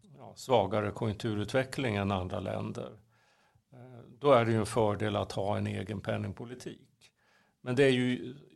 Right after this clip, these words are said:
just i det konjunkturläget. Men det kan ju vara en stor fördel i ett sånt, eh, konjunkturläge. Eh, det är klart att drabbades man,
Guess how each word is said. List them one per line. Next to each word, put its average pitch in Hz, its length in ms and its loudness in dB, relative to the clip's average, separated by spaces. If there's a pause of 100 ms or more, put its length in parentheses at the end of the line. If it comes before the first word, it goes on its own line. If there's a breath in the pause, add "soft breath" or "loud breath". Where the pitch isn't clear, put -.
just 127 400 2
i 139 80 0
det 117 260 2
konjunkturläget. 110 1160 0 (300)
Men 113 520 -4 (800)
det 135 80 -4
kan 165 140 4
ju 151 60 6
vara 143 100 10
en 120 60 6
stor 185 240 6
fördel 104 440 2
i 110 40 2
ett 107 60 -2
sånt, 101 460 -6
eh, 110 260 -18
konjunkturläge. 110 920 -12 (720)
Eh, 143 280 -20 (440)
det 127 60 -2
är 120 40 -2
klart 127 200 6
att 113 120 4
drabbades 123 520 6
man, 123 300 2